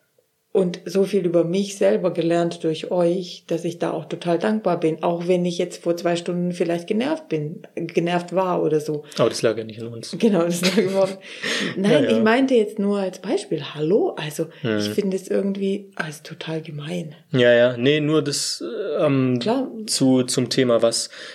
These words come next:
Speaker 2: Patchwork und Patchwork-Familien einfach für einen Stand in unserer Gesellschaft haben.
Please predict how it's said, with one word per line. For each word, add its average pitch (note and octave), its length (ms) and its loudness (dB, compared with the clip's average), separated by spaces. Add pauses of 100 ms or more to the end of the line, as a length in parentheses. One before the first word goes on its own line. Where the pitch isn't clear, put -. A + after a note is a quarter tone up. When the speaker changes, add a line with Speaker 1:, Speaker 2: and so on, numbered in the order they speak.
(120)
Speaker 2:
Patchwork A#2+ 760 0
und B2 160 -6
Patchwork-Familien A#2 840 -2
einfach A#2 240 -2
für - 140 -6
einen G#2 80 -4
Stand A#2+ 300 0
in G#2+ 80 -4
unserer A2 300 -4
Gesellschaft A2+ 560 -4
haben. A2+ 340 -4